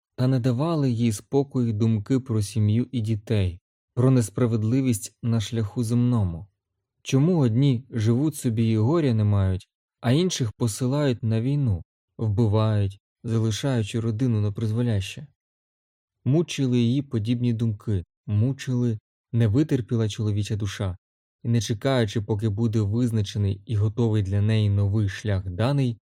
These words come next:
її нова доля пішла до роду. «Чого прийшов?» — мовив рід. «Коли будеш потрібним, сам тебе покличу.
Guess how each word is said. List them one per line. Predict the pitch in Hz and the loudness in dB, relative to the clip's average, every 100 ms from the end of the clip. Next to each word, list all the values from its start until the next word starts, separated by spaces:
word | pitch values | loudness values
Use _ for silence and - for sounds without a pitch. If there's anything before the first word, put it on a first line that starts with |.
| _ | _
її | 107 107 110 | -2 0 2
нова | 110 104 98 | 2 2 0
доля | 92 131 147 127 - _ _ _ _ | 0 2 0 -2 -6 _ _ _ _
пішла | - 104 - 104 104 104 - - | -6 -4 -2 0 0 0 -6 -8
до | 113 107 | -2 2
роду. | 107 120 110 90 95 - _ _ _ _ | 2 2 0 -4 -10 -18 _ _ _ _
«Чого | - - 95 98 | -6 0 0 0
прийшов?» — | 98 117 120 - 107 107 - _ _ _ - | 0 -2 -2 0 0 -2 -8 _ _ _ -4
мовив | 120 123 104 98 101 | 0 2 2 -2 -4
рід. | 110 104 95 98 - _ _ _ _ _ _ _ - | -4 -2 -2 -4 -20 _ _ _ _ _ _ _ -4
«Коли | 113 113 | 0 2
будеш | 107 113 110 101 | 2 2 2 0
потрібним, | - 95 98 123 127 101 - _ | -6 -6 0 0 2 0 -2 _
сам | - - 95 95 | -12 -4 -2 0
тебе | 104 104 | 0 -2
покличу. | 110 107 117 104 98 80 | -2 -2 -2 -2 -6 -8